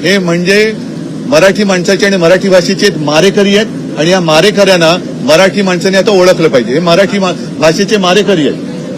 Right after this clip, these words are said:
आणि मग जर का त्यांनी विषय काढलाच असेल, तर पहलगामचे अतिरेकी भाजपामध्ये गेले का, हे त्यांनी सांगावं. मिळत कसे नाहीत? हे पहलगाम मधले अतिरेकी गेले कुठे?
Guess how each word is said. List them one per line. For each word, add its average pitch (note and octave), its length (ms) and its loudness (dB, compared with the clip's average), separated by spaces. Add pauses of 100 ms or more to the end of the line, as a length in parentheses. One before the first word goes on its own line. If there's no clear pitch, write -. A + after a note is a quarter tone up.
आणि F3+ 120 0
मग G3 240 2
जर A3 140 2
का G3 120 0
त्यांनी G#3 220 2
विषय G3+ 200 0
काढलाच F#3 420 0
असेल, F#3 680 -2
तर F#3+ 120 2
पहलगामचे F#3 680 2
अतिरेकी F#3+ 640 0 (360)
भाजपामध्ये G#3 600 2
गेले F3+ 240 2
का, C#3+ 320 0 (280)
हे G3+ 80 2
त्यांनी A#3 220 0
सांगावं. F#3+ 340 4
मिळत G3+ 200 2 (100)
कसे G#3+ 200 2
नाहीत? E3 200 0 (1300)
हे G3 60 0
पहलगाम G3+ 420 2
मधले A3 220 0
अतिरेकी A3 360 0
गेले A3 220 2
कुठे? E3+ 320 0